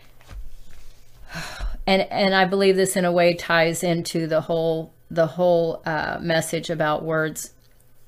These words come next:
There's a doctrine out there that is, people call it once saved, always saved. That's not scriptural at all. Uh, this is the part where I believe one of his, his messages has,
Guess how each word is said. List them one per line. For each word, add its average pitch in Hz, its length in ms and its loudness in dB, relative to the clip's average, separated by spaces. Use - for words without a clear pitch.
There's 190 220 0
a 190 40 0
doctrine 185 380 2
out 160 220 -2
there 160 260 0
that 156 240 -2
is, 160 260 -4
people 190 220 0
call 170 220 2
it 151 80 0
once 160 300 0
saved, 165 420 -2
always 165 460 0
saved. 175 540 -2
That's 180 200 -2
not 175 200 4
scriptural 185 640 0
at 160 160 0
all. 160 480 4
Uh, 160 460 4
this 175 260 2
is 185 160 4
the 175 100 -2
part 170 360 4
where 170 160 4
I 160 100 4
believe 170 560 -2
one 170 320 4
of 170 140 2
his, 175 580 0
his 170 380 0
messages 170 760 2
has, 160 360 -2